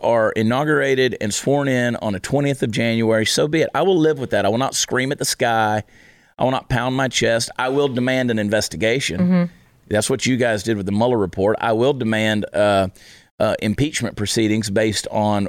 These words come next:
Speaker 1: what his dealings were with both China and the Ukraine, because the benign phone call that Trump had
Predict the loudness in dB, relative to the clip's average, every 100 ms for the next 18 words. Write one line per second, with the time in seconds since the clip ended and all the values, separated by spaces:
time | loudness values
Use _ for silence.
0 | -6 -2 0 0 0 -2 0 0 0 0
1 | 0 0 0 0 -2 -2 -2 0 0 -2
2 | -4 -14 -20 _ -6 -2 -2 0 0 0
3 | 0 0 -2 -6 _ _ _ _ _ -14
4 | -4 -4 0 0 2 0 -6 -12 -8 -4
5 | -2 0 0 0 -2 -2 -2 0 2 2
6 | 2 0 -2 -12 -12 -4 -4 -4 -4 0
7 | 2 0